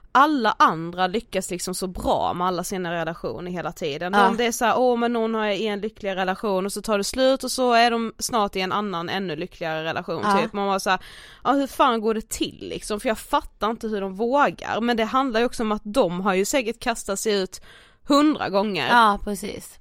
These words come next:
Speaker 1: Och tio av dem så har det gått jävligt
Speaker 2: Mm.
Speaker 1: bra. Medan jag kanske har kastat mig ut helt seriöst nu. Tre gånger.
Speaker 2: Ja.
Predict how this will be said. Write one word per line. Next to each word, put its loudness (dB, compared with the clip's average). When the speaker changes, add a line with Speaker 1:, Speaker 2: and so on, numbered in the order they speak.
Speaker 1:
Och 6
tio 2
av 4
dem 0
så -2
har 4
det 0
gått -4
jävligt 2
Speaker 2:
Mm. -2
Speaker 1:
bra. 2
Medan 4
jag 2
kanske -4
har -2
kastat -2
mig 0
ut -2
helt 0
seriöst -2
nu. -4
Tre 6
gånger. 4
Speaker 2:
Ja. 4